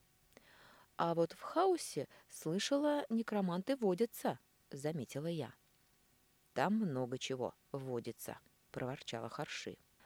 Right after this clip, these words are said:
Призраки упоминали о каких-то кристаллах, в которых их заточили. «Вот о них и пойдёт речь», огорошил меня призрак. «Джинни, нельзя допустить, чтобы эти кристаллы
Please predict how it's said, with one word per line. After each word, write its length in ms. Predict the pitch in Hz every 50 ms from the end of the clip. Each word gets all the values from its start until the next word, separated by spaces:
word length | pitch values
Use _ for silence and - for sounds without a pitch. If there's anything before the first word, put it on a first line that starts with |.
| - _ _ _
Призраки 500 | - 202 233 311 311 - 220 196 - 214
упоминали 520 | 202 180 - 196 185 196 214 262 294 277 240
о 40 |
каких-то 440 | - - 220 - - 254 - - 247
кристаллах, 840 | - - - 311 - - - - 302 277 214 151 123 113 - - - _ _ _ -
в 100 | - -
которых 640 | - 156 - - _ - 160 185 226 254 - - -
их 180 | 180 175 160 156
заточили. 760 | 147 185 - - 254 262 - - - - 202 143 98 104 - - _ _ _ _ _ _ _ _ _ _ _ _ _ _ _ _ _ - - _ _ _ -
«Вот 360 | 135 135 139 156 165 - 175
о 60 | 165
них 260 | 165 170 185 185 - -
и 80 | - 185
пойдёт 560 | - 202 196 208 196 202 254 254 220 - - _
речь», 440 | - 123 120 110 - - - - - _ _ _ _ _ _ -
огорошил 560 | 156 143 127 131 120 120 127 - - 196 208
меня 220 | 214 208 208 214
призрак. 560 | - - 135 120 110 - - 110 - - - - _ _ _ _ _ _ _ _ _ _ 139
«Джинни, 500 | 131 123 131 165 202 220 185 120 - - _ _ _ - - - - - _
нельзя 400 | 147 147 147 139 143 127 160 185
допустить, 720 | 180 170 - - 147 - - - - - 214 208 - - -
чтобы 320 | - - - - 131 123 139
эти 140 | - - 123
кристаллы 640 | - - 120 - - - - 202 233 247 185 131